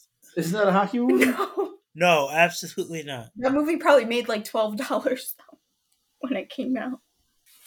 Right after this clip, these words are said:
Speaker 3: I'll, I'll give you guys the other, the other two. The ho-, uh, uh, The Holiday is number nine. That's with Cameron Diaz. And Love Actually is number seven.
Speaker 1: How is that a Christmas movie?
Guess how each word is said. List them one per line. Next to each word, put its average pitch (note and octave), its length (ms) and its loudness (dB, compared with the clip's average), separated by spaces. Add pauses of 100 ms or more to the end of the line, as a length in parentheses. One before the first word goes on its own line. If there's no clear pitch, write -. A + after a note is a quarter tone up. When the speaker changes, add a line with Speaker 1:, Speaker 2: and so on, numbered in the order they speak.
(760)
Speaker 3:
I'll, E3 220 6
I'll F3+ 160 6
give F#3 200 2
you F3+ 120 -6
guys D#3+ 300 0
the D3 140 -4
other, C3+ 380 -4
the B2 160 -8
other C3 160 -6
two. B2 240 -8 (360)
The C#3+ 100 0
ho-, D3 140 0 (140)
uh, D#3 360 6 (100)
uh, D3+ 220 2
The C#3+ 120 -2
Holiday F#3 460 2
is E3 100 -2
number D#3 220 -4
nine. D#3+ 400 -2 (320)
That's C#3+ 160 -4
with D3 180 -8
Cameron C#3+ 360 -2
Diaz. D3 560 0 (1500)
And C#3 260 -10
Love A#3 240 2
Actually C#3 760 -2 (280)
is C3+ 380 -8
number D3+ 260 -8
seven. A2+ 380 -4 (500)
Speaker 1:
How E3+ 220 4
is G3+ 60 0
that A3+ 120 2
a - 40 0
Christmas G3+ 440 -4
movie? A2+ 360 -6